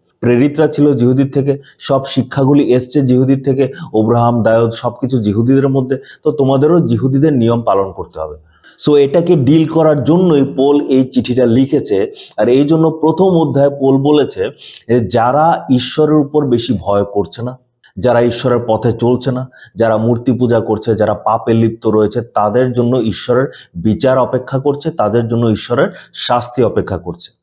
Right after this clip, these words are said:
দুই অধ্যায়ে বলেছে যারা ঈশ্বরের পথে চলার চেষ্টা করছে,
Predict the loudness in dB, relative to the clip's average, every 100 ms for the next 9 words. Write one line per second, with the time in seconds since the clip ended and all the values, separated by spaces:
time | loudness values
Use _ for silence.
0 | _ -6 2 2 2 2 0 2 2 2
1 | 0 0 0 2 0 -2 -4 -2 0 0
2 | -2 -4 -2 0 0 0 -4 -2 -4 -2
3 | -2 -2 -4 -14 -20